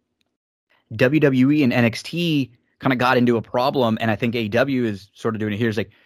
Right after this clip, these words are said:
you sign so much top talent that you're not able to, like, slot people, you know?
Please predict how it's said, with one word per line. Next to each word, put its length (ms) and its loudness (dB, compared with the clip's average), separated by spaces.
you 180 0
sign 420 -2
so 460 0
much 420 -2
top 400 -6
talent 560 -6
that 160 -4
you're 140 -2
not 260 0
able 260 -2
to, 160 -2
like, 220 -6
slot 500 -6
people, 460 -12
you 100 0
know? 260 0